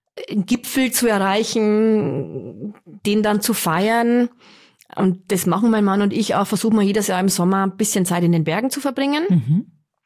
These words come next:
Speaker 1: Und auf diesem Golm, ähm, haben, hat ein Freund von mir mir diesen, äh, Holzball aus dem Automaten rausgelassen
Speaker 2: Mhm.
Speaker 1: für einen Euro oder so.
Speaker 2: Mhm.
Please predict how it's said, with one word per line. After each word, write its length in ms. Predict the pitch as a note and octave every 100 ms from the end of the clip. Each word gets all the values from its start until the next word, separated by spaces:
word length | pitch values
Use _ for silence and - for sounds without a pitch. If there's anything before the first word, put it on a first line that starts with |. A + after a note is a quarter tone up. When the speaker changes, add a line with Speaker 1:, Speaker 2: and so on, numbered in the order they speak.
| - -
Speaker 1:
Und 340 | - F3+ - D3+
auf 160 | D#3+
diesem 340 | G#3 A3 G3 -
Golm, 480 | D#3+ G3 C4 D#4 E4 - - _ _ - _ _ -
ähm, 640 | F#3+ F#3 F#3+ F#3+ F#3+ F3
haben, 540 | F#3 - F3 F3 E3 F#3
hat 160 | G3
ein 80 | F3
Freund 320 | F3 E3+ A3+
von 200 | - A#3
mir 240 | A3 G#3+ G#3+
mir 200 | G3 F#3+
diesen, 580 | F#3+ F#3+ F#3+ E3+ E3 F3 - _ _ _ _
äh, 60 | - - - - E3 F#3+
Holzball 580 | C4 - - - D#3+
aus 140 | C2+ D#3+
dem 100 | F3
Automaten 480 | E3+ E3 D#3 G#3+ E3
rausgelassen 800 | C#3+ - E3+ C#3+ G#3 D3+ G3 G#3+
Speaker 2:
Mhm. 60 |
Speaker 1:
für 100 | A#3+
einen 100 | G3
Euro 320 | D#3 F#3+ G#3
oder 160 | F#3 F3+
so. 240 | F3 G3+
Speaker 2:
Mhm. 300 | G3 D#3 G3